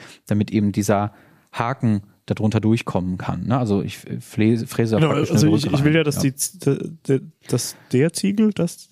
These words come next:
Speaker 2: der,
Speaker 1: Der Ziegel.
Speaker 2: der Ziegel soll ja wieder, äh, soll ja flach aufliegen und, äh, das heißt, wenn dann der Haken dazwischen wäre, dann wäre da ja plötzlich ein Abstand. Das will man ja eigentlich nicht, deswegen muss dann so ein,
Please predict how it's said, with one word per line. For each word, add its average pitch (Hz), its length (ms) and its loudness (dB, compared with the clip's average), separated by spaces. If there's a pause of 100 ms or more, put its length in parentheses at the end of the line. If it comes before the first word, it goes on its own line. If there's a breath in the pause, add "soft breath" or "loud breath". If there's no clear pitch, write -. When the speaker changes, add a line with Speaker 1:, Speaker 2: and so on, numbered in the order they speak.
(120)
Speaker 2:
der, 160 200 -2
Speaker 1:
Der 104 120 0
Ziegel. 95 320 -2
Speaker 2:
der 143 220 0
Ziegel 180 440 2
soll 151 220 2
ja 147 100 4
wieder, 139 380 2
äh, 127 260 2 (560 loud breath)
soll 131 140 0
ja 127 60 2
flach 175 320 0
aufliegen 254 640 2 (260)
und, 156 500 0
äh, 143 400 2
das 151 200 -2
heißt, 139 280 0 (280 loud breath)
wenn 147 160 2
dann 139 200 2
der 127 160 0
Haken 151 300 0
dazwischen 202 500 2
wäre, 175 300 4
dann 143 340 -2
wäre 139 120 2
da 143 80 2
ja 127 160 2
plötzlich 127 380 0
ein 127 60 -2
Abstand. - 640 -6
Das - 460 -8
will 127 80 2
man 120 140 2
ja 117 100 0
eigentlich 110 220 -4
nicht, 156 240 2
deswegen 127 280 0
muss 127 160 -2
dann 123 140 -2
so 120 160 0
ein, 120 80 -6